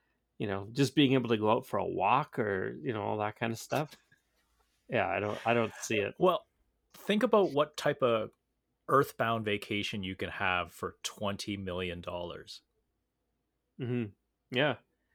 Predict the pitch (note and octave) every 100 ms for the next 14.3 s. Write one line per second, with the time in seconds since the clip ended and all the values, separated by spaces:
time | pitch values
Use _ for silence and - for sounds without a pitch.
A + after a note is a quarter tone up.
0 | _ _ _ _ _ _ _ _ _ -
1 | A#2+ - B2 A2+ A#2 G#2 F#2+ F2+ F2+ -
2 | - _ _ _ G2 G#2 A#2 A2 A2 -
3 | A2 - - - A#2+ G2+ A2+ _ - -
4 | B2+ B2 G#2+ A2+ G#2+ G#2 G#2 A2+ A2 A2+
5 | - - B2+ D3 - - - _ - A2
6 | A2 G#2+ A2+ G#2+ G#2 A2+ A#2 B2+ B2+ -
7 | G#2+ F#2 F#2+ - _ _ _ _ _ _
8 | _ _ _ _ _ _ - B2+ A2+ G2+
9 | - A2+ G#2 G#2 F#2+ F#2 A#2 G2+ A2+ A2+
10 | A2+ A2 G#2+ G#2+ A#2 A2 G2 G2 - -
11 | F#2+ F2 G2+ A2+ G#2+ - G3 A#3+ F4 F4
12 | - - F#3+ F3+ F3 C#3+ A#2 B2+ A#2 C3
13 | A2+ G#2 G2+ G2 F2 - G#2 G#2 F#2+ F2+
14 | - F#2+ -